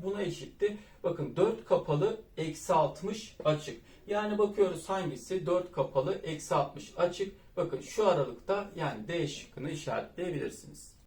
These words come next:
Yirminci soruda bu sefer çözüm aralığını vermiş. Ne yapacağız arkadaşlar? A'yı bulacağız. O yüzden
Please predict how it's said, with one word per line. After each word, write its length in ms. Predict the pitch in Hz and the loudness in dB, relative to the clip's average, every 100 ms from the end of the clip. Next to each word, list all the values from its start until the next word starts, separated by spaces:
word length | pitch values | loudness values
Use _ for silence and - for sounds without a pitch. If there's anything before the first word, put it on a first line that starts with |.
| - - - - | -20 -20 -20 -12
Yirminci 420 | 131 156 196 214 | -4 -2 -2 -6
soruda 500 | - - 156 156 190 - - - | -6 -4 -2 2 0 -2 -18 -12
bu 100 | 180 | -8
sefer 420 | - 196 147 - | -4 -2 -2 -4
çözüm 340 | - 127 143 190 | -4 -6 -4 -2
aralığını 480 | 160 123 113 104 120 | 0 0 -2 -2 -2
vermiş. 580 | 165 170 165 190 - - - | -2 -2 -4 -6 -10 -18 -6
Ne 80 | 185 | 0
yapacağız 360 | 202 - 143 | 2 0 0
arkadaşlar? 640 | 135 123 - - - 190 190 - | 2 2 2 2 2 0 -4 0
A'yı 340 | 160 160 156 143 | 4 6 6 2
bulacağız. 420 | - - - - - - - | -4 -8 -12 -16 -20 -20 -2
O 120 | 196 226 | 2 2
yüzden 420 | 214 202 214 | 2 -2 -2